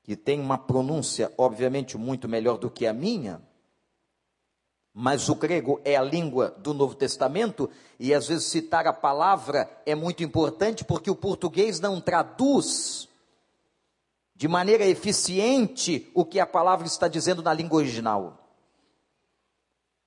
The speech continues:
A palavra praus, no grego, é gentil.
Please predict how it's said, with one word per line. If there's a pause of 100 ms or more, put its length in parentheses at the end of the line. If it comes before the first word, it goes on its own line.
(120)
A
palavra
praus,
no
grego,
é
gentil.